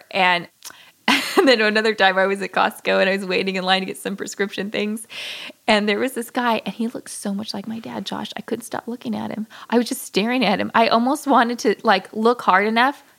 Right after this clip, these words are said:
to find my dad there. Like, if I could look far, hard enough, he is gonna be right there. And I <laughs> wanted to be like, "Can you just give me a hug?" <laughs> It just, it's so weird. But, you know, it's funny. You can s-, find that familiar spirit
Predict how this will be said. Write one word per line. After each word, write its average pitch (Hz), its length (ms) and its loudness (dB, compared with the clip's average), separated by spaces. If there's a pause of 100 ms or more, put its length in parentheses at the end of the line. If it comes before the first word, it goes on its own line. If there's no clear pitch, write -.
(120)
to 233 100 6
find 202 340 4
my 226 160 4
dad 262 360 4
there. 165 280 0 (420)
Like, 277 120 4
if 233 60 4
I 214 40 6
could 208 160 2
look 302 220 2
far, 285 240 6
hard 349 160 4
enough, 208 180 4
he 220 400 4
is 220 200 0
gonna 220 160 2
be 220 100 2
right 208 180 2
there. 214 380 4
And 208 340 0 (580)
I 214 160 2
<laughs> - 60 2
wanted 233 240 4
to 226 80 -4
be 233 140 -4
like, 240 180 -4
"Can 269 180 -2
you 262 100 0
just 240 180 -6
give 196 100 -4
me 196 100 -4
a 220 40 -2
hug?" - 260 -2 (120)
<laughs> 262 100 2 (920)
It - 140 2
just, - 220 -4
it's - 360 -2
so 302 280 4
weird. 262 360 0 (720)
But, 269 280 4 (120)
you 277 120 0
know, 262 60 4
it's - 200 0
funny. 277 340 0
You 226 120 -4
can 233 200 -2
s-, - 200 -12
find 247 440 0
that 190 320 2
familiar 202 420 -2
spirit 226 840 -2